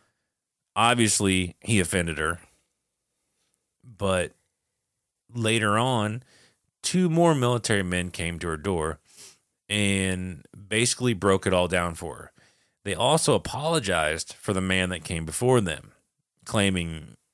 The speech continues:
he was with us, but he was way out of line with his way of questioning.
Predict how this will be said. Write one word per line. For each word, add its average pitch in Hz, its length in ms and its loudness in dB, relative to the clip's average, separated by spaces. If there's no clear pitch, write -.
he 120 200 0
was 113 320 4
with 101 240 2
us, 92 280 0
but 90 220 -6
he 98 140 -2
was 90 140 -2
way 92 260 4
out 87 140 2
of 80 100 -4
line 78 540 -6
with 80 160 -8
his 76 100 -6
way 82 140 0
of 76 100 -4
questioning. 85 520 0